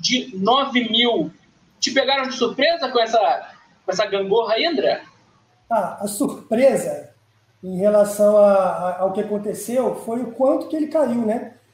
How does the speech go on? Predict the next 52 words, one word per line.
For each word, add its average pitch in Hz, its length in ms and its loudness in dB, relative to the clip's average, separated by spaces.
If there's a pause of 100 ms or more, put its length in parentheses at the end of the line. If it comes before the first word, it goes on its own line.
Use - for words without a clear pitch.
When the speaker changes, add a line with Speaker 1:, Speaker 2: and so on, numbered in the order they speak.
(220)
Speaker 2:
Então, 247 500 -2
pô, 285 120 -2
olha 330 180 2
só, 202 280 0
eu 214 80 2
falei 277 220 4
até 294 240 2
isso 277 140 -2
na 262 120 4
live 233 280 2
hoje, 220 160 -2
mais 208 180 2
cedo 202 160 -8
das 196 140 -6
treze 196 340 -6
horas, 196 340 -2 (480)
dez 214 440 2
mil 240 220 0
e 277 120 0
quatrocentos 233 560 -2
tava 277 220 2
muito 247 260 -4
esticado, 208 540 -2
a 208 40 -2
gente 214 160 -8
tava 220 520 0
tentando 226 420 -4
romper 220 380 -2
a 220 60 6
resistência 208 680 -2
ali 214 340 -6 (140)
de 190 100 -8
nove 214 220 4
mil 214 140 2
e 277 40 2
seiscentos 247 560 -4
dólares, 220 320 4
quando 277 240 4
rompeu, 262 600 2 (200)
a - 20 -6
gente 202 120 -6
esperava 269 380 4
nove 247 160 0
mil 247 100 -4
e - 20 -6
oitocentos, 262 460 0
nove 214 160 2
mil 208 80 -10
e 220 60 -4
novecentos, 220 420 -4
dez 233 240 2
mil, 269 360 0